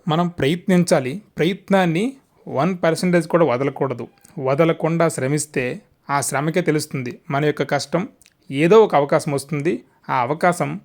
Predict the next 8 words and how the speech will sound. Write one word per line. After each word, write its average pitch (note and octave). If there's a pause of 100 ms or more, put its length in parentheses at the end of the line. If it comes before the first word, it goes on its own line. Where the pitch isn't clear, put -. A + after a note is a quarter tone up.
(360)
అందుకోవడానికి F3+
మనం D#3
మరలా D#3+
మరి D3
కాస్త D#3+
కష్టపడితే D#3 (420)
పూర్తి F3+
విజయం D#3+